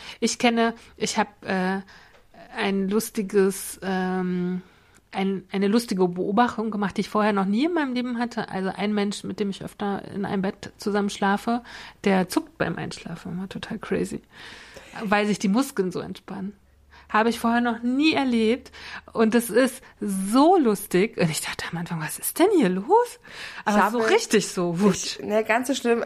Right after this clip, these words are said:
Speaker 2: Ich, ich, ähm, habe das immer, am Anfang fand ich das total witzig, als wir frisch zusammen waren mit meinem Partner, da habe ich immer, wenn der auf der Couch eingepennt ist, habe ich das immer, habe ich das immer gesehen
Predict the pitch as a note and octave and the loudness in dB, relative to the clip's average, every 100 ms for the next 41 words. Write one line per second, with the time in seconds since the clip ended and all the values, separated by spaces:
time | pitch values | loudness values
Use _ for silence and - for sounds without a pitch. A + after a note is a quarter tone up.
0 | G3 G#3 - - A3 - - G#3 G3+ G3 | 4 2 -2 -4 -4 -4 0 2 4 4
1 | G3 G3 G3 G3 - - - F3+ F#3 G3 | 2 -2 -4 -10 -20 -20 -6 0 2 2
2 | G3 F#3 F#3 F3+ F3+ F#3 F#3 F3+ F3 E3+ | 6 8 10 10 10 8 6 6 2 2
3 | F3 F3+ F3+ F3 F3 E3+ E3 - - - | -2 -2 2 4 4 4 0 -4 -10 -12
4 | - D#3+ - G3+ G#3+ F3+ F3+ F3 E3 - | -10 -10 -6 -4 -2 -4 -4 -6 -8 -12
5 | - D3+ C#3+ - G3 - B3+ B3 F#3 F3 | -12 -6 -6 -6 -8 -4 -4 -2 -4 -6
6 | - F3 E3 E3 E3 - - - G3 G3 | -6 -2 0 -2 -6 -18 -20 -4 -4 -4
7 | D#3+ E3 A3 C4 B3+ B3+ C4 - - - | 0 2 2 2 0 -2 -4 -10 -14 -2
8 | G#3 G#3 G#3+ G#3 G#3+ G3+ E3+ F#3 G3+ - | 0 0 -4 -2 -2 -2 -2 -2 -4 -6
9 | F3+ F3+ F3+ F3 F3 D#3 F#3 G#3 - - | -4 -2 0 -2 -4 -10 -10 -10 -8 -2
10 | B3 C#4 - - D3 D#3 D#3 G3 - - | 2 2 -2 -8 -10 -6 -6 -6 -8 -20
11 | - - F3+ F#3 F#3+ - F#3 F#3 F#3 F3+ | -18 -6 -6 -2 -4 0 2 4 4 2
12 | - - _ _ _ - E3+ F3 F3 F3 | -2 -12 _ _ _ -8 -2 -2 0 0
13 | - F3+ E3 D#3+ D#3+ D#3+ A3 G#3+ A3 | 4 4 4 2 0 4 6 6 4